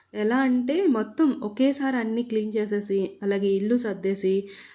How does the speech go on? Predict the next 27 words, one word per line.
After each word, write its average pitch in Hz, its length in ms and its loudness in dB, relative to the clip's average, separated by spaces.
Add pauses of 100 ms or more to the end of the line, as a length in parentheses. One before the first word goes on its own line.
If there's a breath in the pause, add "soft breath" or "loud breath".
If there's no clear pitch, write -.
(100)
ఆ, 190 360 -4
మొత్తం, 233 680 0
ఆ, 196 540 -2
బెడ్‌షీట్స్ 208 440 -2
అవి 208 420 4 (300)
తీసేసి, 208 420 0
కొత్త 202 280 -2
వేసేసుకుని, 196 640 -2
కర్టెన్స్ 196 440 -6
తీసేసి, 196 400 -2
ఇలా 247 260 0 (360)
ఏదైనా 233 500 2
సరే 240 280 -4
మొత్తం 233 420 -4
యాక్టివ్‌గా 214 480 -2
ఉంటాను, 196 720 -2
చేయాలనిపిస్తుంది 196 800 -4
పనులన్నీ. 185 800 -4 (540 loud breath)
కానీ 202 480 -4
ఒక్కొక్కసారి 254 680 -2
ఏమనిపిస్తుందంటే, 220 1000 -4
మార్నింగ్ 214 500 -2
లేవగానే 196 600 -2
బా 190 240 -2
నీరసంగా 202 640 -4
ఉంటూ 185 260 -4
ఉంటుంది. 175 540 -6